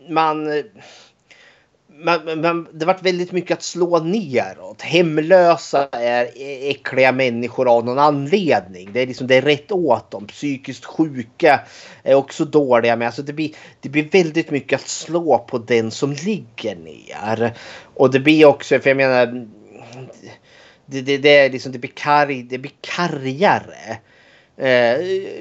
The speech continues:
kan jag väl kalla det. Och det, det syns lite i någon form av den här cyniskheten som finns i, i vissa åttiotalsrullar.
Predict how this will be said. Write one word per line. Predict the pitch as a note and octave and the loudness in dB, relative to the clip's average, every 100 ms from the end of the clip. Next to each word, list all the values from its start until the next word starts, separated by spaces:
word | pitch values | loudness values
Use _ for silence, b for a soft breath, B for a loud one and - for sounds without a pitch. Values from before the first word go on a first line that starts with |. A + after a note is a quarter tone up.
| A2 E2+ - | -18 -20 -6
kan | B2+ | -4
jag | G#2+ | -4
väl | G#2 | -6
kalla | B2 A2 F#2+ F#2+ | -2 -2 -2 -14
det. | G2+ G#2 B2 | -16 -14 -12
Och | A#2 | -8
det, | B2 | -6
det | B2+ | -6
syns | C3 E3+ D#3+ C3+ - | -2 0 0 0 -2
lite | B2 A#2 B2 | -4 -2 -4
i | |
någon | A2+ A#2 A2 | 2 2 2
form | A2+ A2 | -2 -2
av | |
den | A2+ | 0
här | A2 | -2
cyniskheten | - B2+ A#2 A2 G#2 - A2+ G#2 G#2+ | -4 -4 0 0 -2 0 2 2 -2
som | G2+ A#2 | -4 0
finns | E3 E3 A2+ G#2 - | 2 2 2 -4 -6
i, | C#3 A2 G2+ F#2 B B B B | -4 -2 -4 -6 B B B B
i | A2+ | -2
vissa | G#2+ - G#2+ | -2 0 0
åttiotalsrullar. | G#2+ - G#2 - G#2 G2 - A2+ B2 A#2 F#2 F2+ F#2 | -2 -4 -2 2 4 2 -4 0 2 2 0 -8 -8